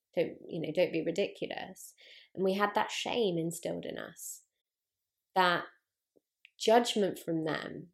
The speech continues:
which we saw as an act against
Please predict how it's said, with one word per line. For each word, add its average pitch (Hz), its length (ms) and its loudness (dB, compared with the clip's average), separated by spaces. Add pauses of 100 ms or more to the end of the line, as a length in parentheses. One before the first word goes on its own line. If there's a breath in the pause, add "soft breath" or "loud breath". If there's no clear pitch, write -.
(100)
which 185 440 2
we 185 760 2 (640)
saw 220 680 4
as 175 380 -2 (1080)
an 175 120 -6 (100)
act - 300 -12
against 185 580 0